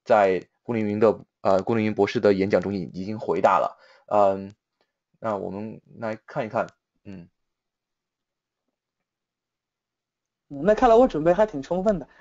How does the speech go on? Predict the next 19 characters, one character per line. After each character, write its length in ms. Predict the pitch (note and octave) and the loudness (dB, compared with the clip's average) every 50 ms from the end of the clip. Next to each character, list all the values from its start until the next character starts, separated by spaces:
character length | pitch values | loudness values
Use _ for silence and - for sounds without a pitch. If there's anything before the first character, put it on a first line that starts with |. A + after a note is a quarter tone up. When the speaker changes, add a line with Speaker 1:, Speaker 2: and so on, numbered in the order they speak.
| - | -16
Speaker 2:
<laughs> 160 | - - - G#3 | -6 0 2 4
已 140 | F3+ E3 D#3 | 4 4 6
经 160 | F#3+ G3+ F#3 | 4 4 4
把 140 | F3 E3 F3 | 6 4 4
有 160 | E3+ D3 C#3 | 4 2 2
些 200 | - F3 F3+ G3 | 2 2 2 4
问 140 | F#3 D#3+ - | 4 2 0
题 140 | - D3+ - - - - - _ - | -4 -14 -16 -16 -16 -20 -20 _ -12
已 80 | - | -6
经 180 | - - G#3 G3 | 0 2 2 4
预 220 | G#3+ A3+ A3 A3 | 4 4 4 6
料 160 | G3+ F#3+ F3+ F3 | 6 6 6 4
到 240 | G#3 G#3 F3+ D3 | 4 4 2 2
了， 100 | C3+ - - - - - - - G3+ - C#3 | 0 -2 -8 -14 -20 -12 -6 -4 -4 -2 -2
<laughs> 440 | - - - - - - _ _ _ | -2 -4 -4 -6 -12 -12 _ _ _
那 140 | - E3+ E3 | -2 -2 0
还 100 | E3+ E3+ | 0 -2
挺 160 | - - D#3+ | -6 -8 -14
好。 180 | D#3+ - - | -12 -14 -14